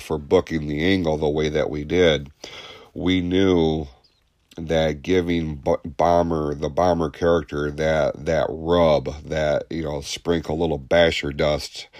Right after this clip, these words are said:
um, was really gonna be the thing to put him over the top and make him a le-,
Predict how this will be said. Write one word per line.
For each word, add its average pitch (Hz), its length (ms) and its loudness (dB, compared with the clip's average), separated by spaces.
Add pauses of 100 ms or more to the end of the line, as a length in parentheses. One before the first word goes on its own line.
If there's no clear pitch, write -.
(340)
um, 71 640 -2 (1300)
was 82 240 2
really 87 440 4
gonna 82 240 2
be 80 200 -2
the 76 140 -4
thing 85 300 -2
to 71 80 -6
put 90 340 -4
him 82 260 -2
over 80 280 0
the 73 100 -6
top 80 420 0
and 73 160 -10
make 80 220 -4
him 80 240 -4
a 78 60 0
le-, 76 260 -6